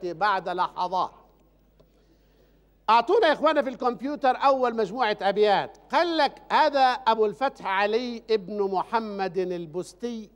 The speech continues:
هذا الشاعر أنيق النظم، متو-، متفنن في وشي الكلام. فاسمعوه يقول: إن هز أقلامه يومًا ليعلمها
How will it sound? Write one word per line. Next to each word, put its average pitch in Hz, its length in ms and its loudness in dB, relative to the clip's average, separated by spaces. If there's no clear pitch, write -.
هذا 311 240 0
الشاعر 214 540 2
أنيق 247 300 -4
النظم، 220 600 -2
متو-، 220 640 -2
متفنن 311 880 0
في 262 220 -8
وشي 233 460 0
الكلام. 202 680 2
فاسمعوه 302 760 2
يقول: 240 640 0
إن 202 140 0
هز 233 360 2
أقلامه 262 1040 4
يومًا 302 540 2
ليعلمها 277 1400 0